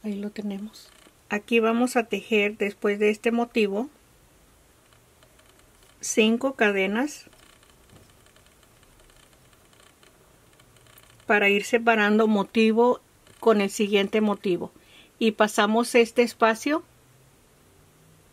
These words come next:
porque siempre van en los lados de cada motivo anterior, va un motivo. Nunca va en el centro arriba de cada motivo, no.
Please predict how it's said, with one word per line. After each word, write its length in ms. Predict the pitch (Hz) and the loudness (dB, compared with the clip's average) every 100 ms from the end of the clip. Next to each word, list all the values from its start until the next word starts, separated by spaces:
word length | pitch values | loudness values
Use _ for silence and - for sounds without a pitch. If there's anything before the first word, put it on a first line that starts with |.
| _ _ _ _ | _ _ _ _
porque 280 | 226 220 220 | 0 2 0
siempre 480 | - 226 220 247 247 | 2 2 2 2 4
van 320 | 233 226 233 - | 4 2 0 0
en 260 | 233 220 | 2 4
los 200 | 208 202 | 2 2
lados 760 | 226 220 226 247 285 - - _ _ _ _ _ _ _ _ _ - | 0 2 2 2 -2 -6 -20 _ _ _ _ _ _ _ _ _ 0
de 220 | 214 208 | 0 2
cada 280 | 208 214 247 | 2 4 2
motivo 420 | 262 254 247 247 | 0 0 0 2
anterior, 600 | 247 254 226 240 285 - - 226 | 2 2 4 4 2 -6 -8 -2
va 280 | 214 214 | 2 4
un 140 | 220 226 | 4 2
motivo. 520 | 220 214 196 175 - - _ | 0 0 -4 -4 -6 -16 _
Nunca 480 | 226 226 240 247 247 | 0 2 0 0 2
va 400 | 233 233 233 - _ | 2 2 0 -4 _
en 240 | 208 208 | -2 0
el 460 | 202 196 190 - - | -2 -4 -8 -10 -14
centro 640 | - - 226 220 233 233 - | -8 0 2 2 2 2 2
arriba 560 | 220 208 220 220 226 | -2 0 2 2 0
de 200 | 214 202 | -2 -4
cada 260 | 196 202 214 | -2 0 0
motivo, 480 | 220 208 214 208 208 | -2 -2 -2 -2 -2
no. 200 | 180 | -4